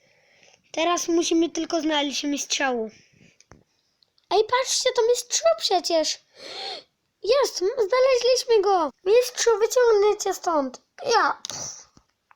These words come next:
O, co się stało? Gdzie ja jestem? No, Harumi cię wysłała do przeklętej krainy, krainy przecież.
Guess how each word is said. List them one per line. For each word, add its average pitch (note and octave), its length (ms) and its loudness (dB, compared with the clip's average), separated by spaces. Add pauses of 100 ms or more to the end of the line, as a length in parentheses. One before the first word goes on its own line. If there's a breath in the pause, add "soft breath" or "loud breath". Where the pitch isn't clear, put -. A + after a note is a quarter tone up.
(300)
O, G4+ 460 4 (260)
co F#4 240 -2
się A#4 180 0
stało? A4 560 2 (1000 loud breath)
Gdzie E4 220 -2
ja G#4+ 280 4
jestem? E4+ 420 -2 (720 soft breath)
No, F#4 340 2
Harumi G#4 400 2
cię F#4 120 -2
wysłała D#4+ 340 0
do D4+ 120 -2
przeklętej D#4 460 -6
krainy, C#4 460 -2 (220)
krainy D4+ 380 0
przecież. C4 400 -6